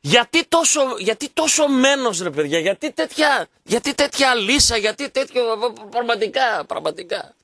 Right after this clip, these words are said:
Υποτίθεται για αυτό που αγαπάμε, έτσι. Υποτίθεται για αυτό που αγαπάμε. Έχουμε πει πάρα, πάρα πολλές φορές ότι,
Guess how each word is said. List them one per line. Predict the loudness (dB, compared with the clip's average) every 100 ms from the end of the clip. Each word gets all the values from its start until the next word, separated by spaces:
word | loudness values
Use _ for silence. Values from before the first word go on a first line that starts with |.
| _ _ _ _ _ _ _ _
Υποτίθεται | -4 -2 -2 -2 -2 -4 -2 -4 -6 _ _ _
για | -2 -2
αυτό | 0 -2
που | 0 0
αγαπάμε, | 0 0 0 0 -4
έτσι. | -8 -6 -8 -10 _ _ _ _ _ _ _ _ _
Υποτίθεται | -6 -6 -4 -2 -2 -2 -4 -4 _ _ _ _
για | -2 -2
αυτό | 0 -2
που | 0
αγαπάμε. | 0 -2 -2 -6 -10 _ _ _ _ _
Έχουμε | 0 0 2 -2
πει | 0
πάρα, | 2 2 2
πάρα | 0 -2 -2
πολλές | -4 -4
φορές | -2 -2 -2 -8 -8
ότι, | -6 -2 -2 -4